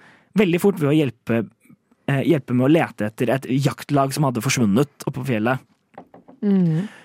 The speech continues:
Speaker 1: Og, og de re-, reiste opp, opp på fjellet sammen med, eh, sammen med jegeren Ana, eh, som hadde fått i oppdra-,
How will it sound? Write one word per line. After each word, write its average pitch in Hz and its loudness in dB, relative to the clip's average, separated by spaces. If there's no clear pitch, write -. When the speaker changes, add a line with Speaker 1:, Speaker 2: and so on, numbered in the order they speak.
Speaker 1:
Og, 170 2
og 190 2
de 208 6
re-, 226 2
reiste 196 0
opp, - -4
opp 156 -4
på 156 -4
fjellet 139 0
sammen 117 0
med, 127 0
eh, 135 0
sammen 110 0
med 117 2
jegeren 120 2
Ana, 127 2
eh, 131 0
som 131 0
hadde 131 0
fått 143 -2
i 156 4
oppdra-, 104 -4